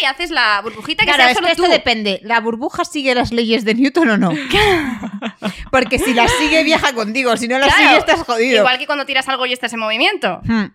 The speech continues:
Speaker 1: Hmm.
Speaker 2: Mm.
Speaker 1: Arroba Sanderson.
Speaker 2: Esa es una muy buena pregunta,
Speaker 1: En
Speaker 2: ¿eh?
Speaker 1: realidad sí,
Speaker 2: ¿Burbujas?
Speaker 1: ¿eh?
Speaker 2: Pero porque tú piensas lo de cara a la era
Speaker 1: No, no,
Speaker 2: tres,
Speaker 1: eso está de
Speaker 2: cuatro,
Speaker 1: puta madre. Si hay viajes
Speaker 2: para
Speaker 1: de
Speaker 2: viajes planetarios, es verdad que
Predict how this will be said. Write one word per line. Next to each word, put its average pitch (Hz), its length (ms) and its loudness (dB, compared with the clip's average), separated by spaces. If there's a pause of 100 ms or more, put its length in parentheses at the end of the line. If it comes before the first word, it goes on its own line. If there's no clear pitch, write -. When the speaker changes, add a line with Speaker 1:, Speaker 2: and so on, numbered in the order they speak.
(180)
Speaker 1:
Hmm. 208 460 -4 (600)
Speaker 2:
Mm. 220 80 -4
Speaker 1:
Arroba 262 300 2
Sanderson. 185 640 -2
Speaker 2:
Esa 403 200 2
es - 80 4
una 330 140 4
muy 277 140 0
buena 233 220 0
pregunta, 226 340 -4
Speaker 1:
En 214 60 -2
Speaker 2:
¿eh? 247 40 -6
Speaker 1:
realidad 247 240 2
sí, 440 60 0 (160)
Speaker 2:
¿Burbujas? 466 120 4
Speaker 1:
¿eh? 262 160 4 (880)
Speaker 2:
Pero 302 140 2
porque 294 200 -4
tú 302 100 -10
piensas 403 300 -2
lo 247 60 0
de 214 140 4
cara 302 360 4
a 294 420 2
la 254 180 2
era 254 140 2
Speaker 1:
No, 247 60 -12
no, 285 60 0
Speaker 2:
tres, - 120 6
Speaker 1:
eso 349 120 6
está 277 140 6
de 277 60 4
Speaker 2:
cuatro, 349 180 6
Speaker 1:
puta 339 160 4
madre. 214 280 0
Si 240 80 -4
hay 247 100 2
viajes 277 280 0
Speaker 2:
para 277 160 6
Speaker 1:
de 269 60 6
Speaker 2:
viajes 262 360 4
planetarios, 294 720 0
es 240 80 -4
verdad 269 320 0
que 214 300 -4